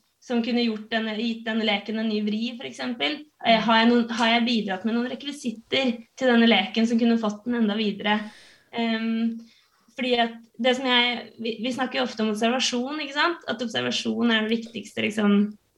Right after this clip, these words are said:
Speaker 1: eh, arbeids-, eh, v-, verktøyet for barnehagelærere til å sk-, innhente informasjon,
Speaker 2: Mm.
Speaker 1: men, og, og kunnskap om enkeltbarn også. Men, men, eh, det, det, det er for meg at jeg vil ikke lage et sånt skille mellom det å observere og det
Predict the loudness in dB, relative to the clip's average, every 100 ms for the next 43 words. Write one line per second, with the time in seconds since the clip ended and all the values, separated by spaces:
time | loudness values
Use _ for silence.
0 | _ _ -4 0 0 0 2 2 0 -2
1 | -8 -6 -4 -4 -6 -8 -2 0 0 2
2 | 2 4 4 4 2 2 2 0 -2 -2
3 | -4 -2 -2 0 -2 -4 -4 -4 -4 -2
4 | 0 -2 -6 -8 -2 0 0 -4 -6 -2
5 | -2 -4 -8 -4 -2 -2 -6 -2 -2 -2
6 | -8 -4 -2 -2 -4 -6 _ -20 -20 _
7 | 2 4 2 -8 _ _ _ _ 0 2
8 | 4 4 2 2 2 2 0 -2 -6 _
9 | -8 -6 0 0 4 4 4 0 -2 0
10 | 0 -2 -4 -4 -4 -4 -2 0 0 -4
11 | -6 -4 -2 -2 -2 -8 _ _ _ 2
12 | 2 2 0 0 0 -2 -4 -8 -10 -6
13 | -4 -2 -2 -4 -8 _ _ _ -2 2
14 | 2 0 -6 _ 0 2